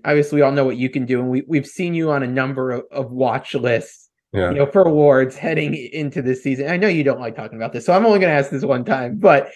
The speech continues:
Speaker 1: what's it mean to you to see your name on these lists heading into the season?
Speaker 2: Yeah, it's definitely a good feeling,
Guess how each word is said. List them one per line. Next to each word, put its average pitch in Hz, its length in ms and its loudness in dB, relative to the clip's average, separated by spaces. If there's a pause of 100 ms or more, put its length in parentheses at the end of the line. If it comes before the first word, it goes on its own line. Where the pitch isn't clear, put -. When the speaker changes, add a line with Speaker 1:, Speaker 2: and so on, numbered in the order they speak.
(220)
Speaker 1:
what's 277 260 4
it 381 80 2
mean 226 240 2
to - 120 -14
you 190 200 0
to 143 160 -10
see 170 240 -6
your 151 140 2
name 131 280 2
on 123 300 -6
these 113 340 -6
lists 120 400 -4
heading 143 340 0
into 123 300 -8
the 120 140 -10
season? 120 520 -10 (680)
Speaker 2:
Yeah, 117 160 4
it's 101 100 0
definitely 147 320 6
a 117 60 2
good 107 240 0
feeling, 98 580 -2